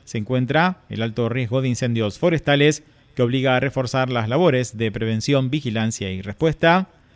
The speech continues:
La agencia también advierte de posibles concentraciones de personas en playas, espacios naturales, miradores y zonas elevadas,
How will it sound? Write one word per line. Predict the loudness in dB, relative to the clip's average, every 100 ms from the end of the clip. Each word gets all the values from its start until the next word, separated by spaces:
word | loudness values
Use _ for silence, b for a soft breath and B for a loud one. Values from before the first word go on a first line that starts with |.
| b b b
La | -2 -2
agencia | 0 -2 0 0 0
también | -2 0
advierte | 0 2 0 2 2
de | 2
posibles | 0 -2 -2 -2 -2
concentraciones | -4 -4 -4 -2 -2 0 -2 -4
de | -4
personas | -2 -2 0 -2
en | -4 0
playas, | 0 2 2 0 -4
espacios | -8 -8 -6 -6 -4
naturales, | -2 2 2 2 0 -2
miradores | -2 0 2 0 -2
y | -6
zonas | -4 -4 -4
elevadas, | -2 4 6 6 4